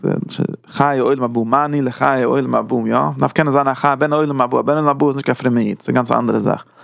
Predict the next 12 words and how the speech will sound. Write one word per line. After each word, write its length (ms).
פרימיד 380
איז, 220
אה, 340
א 20
שיינע, 240
שיינע 260
זאך. 300
אבער 120
בן 160
עולם 220
הבא, 200
דאס 200